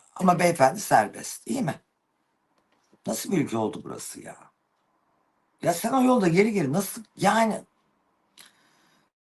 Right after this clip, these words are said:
Neyse efendim, Allah adalet versin diyoruz. Şu herkesin bir kontrollü serbestliği, bir böyle ölüme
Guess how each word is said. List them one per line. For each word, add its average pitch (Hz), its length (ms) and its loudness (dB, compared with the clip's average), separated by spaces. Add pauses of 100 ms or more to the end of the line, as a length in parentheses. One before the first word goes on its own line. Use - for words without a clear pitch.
(120)
Neyse - 140 2
efendim, 147 300 2
Allah 196 340 4
adalet 165 720 2
versin 113 480 -4
diyoruz. 107 280 -6
Şu - 180 -10
herkesin 180 480 -6
bir 151 80 -12
kontrollü 170 580 -2
serbestliği, 156 1160 -4
bir 151 120 -6
böyle 151 520 -4
ölüme 147 560 -2